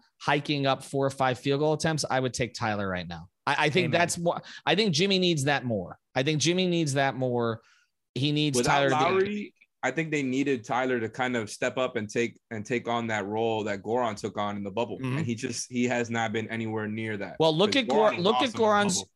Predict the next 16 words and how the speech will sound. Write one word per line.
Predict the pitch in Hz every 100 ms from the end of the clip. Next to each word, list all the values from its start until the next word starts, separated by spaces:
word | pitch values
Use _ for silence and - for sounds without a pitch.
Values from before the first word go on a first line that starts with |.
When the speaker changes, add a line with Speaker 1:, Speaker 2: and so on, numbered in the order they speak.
| _ -
Speaker 1:
look | 139 170
at | 226
Goran's | 208 202 202 190 165
usage | 160 - 117 101 -
during | 135 139 139
the | 131 - -
two | 170
thousand | 151 147 143 139
ten | 156 139
finals | - 139 135 117
run. | 120 113
It | 113
was | 135
up | 160
at | 143
twenty-six. | - 151 156 135 - 135 - - - -